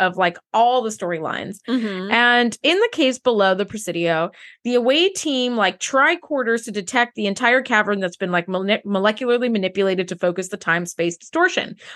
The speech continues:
Speaker 1: This is where the Davidians have been entering and exiting. So that's why there's so many, like, triolic energy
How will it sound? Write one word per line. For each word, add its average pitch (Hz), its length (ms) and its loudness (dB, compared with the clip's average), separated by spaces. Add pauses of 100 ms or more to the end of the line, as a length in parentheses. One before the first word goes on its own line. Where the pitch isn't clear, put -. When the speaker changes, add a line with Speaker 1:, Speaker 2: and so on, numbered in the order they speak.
(140)
Speaker 1:
This 247 480 2
is 285 200 0
where 214 200 2
the 202 120 -2
Davidians 185 400 -4
have 202 100 0
been 190 100 0
entering 202 380 0
and 180 80 2
exiting. 165 420 -2
So - 140 -6
that's 214 320 2
why 277 140 2
there's 214 200 -2
so 233 100 0
many, 202 220 0
like, 180 240 0
triolic 190 480 2 (320)
energy 220 460 -2